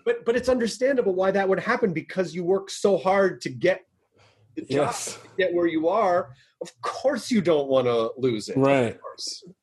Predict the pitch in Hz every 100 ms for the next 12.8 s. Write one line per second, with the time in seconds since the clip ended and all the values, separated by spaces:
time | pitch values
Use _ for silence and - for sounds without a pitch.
0 | - - 156 196 127 120 - 247 156 -
1 | 113 123 127 147 175 - 220 196 - -
2 | - - - 185 - 196 190 - 156 170
3 | 143 98 - - - - - 127 127 123
4 | 127 - 67 139 139 139 139 135 175 151
5 | 147 160 143 131 143 131 - 139 - 175
6 | - 139 127 147 - - _ - 156 139
7 | - 151 143 - 180 170 156 - 131 -
8 | 98 98 - _ _ - - 139 180 -
9 | 143 143 147 135 113 113 123 127 135 156
10 | 151 147 143 139 143 - 135 123 - 131
11 | 131 123 117 117 127 123 120 123 117 113
12 | 117 - - - 151 135 -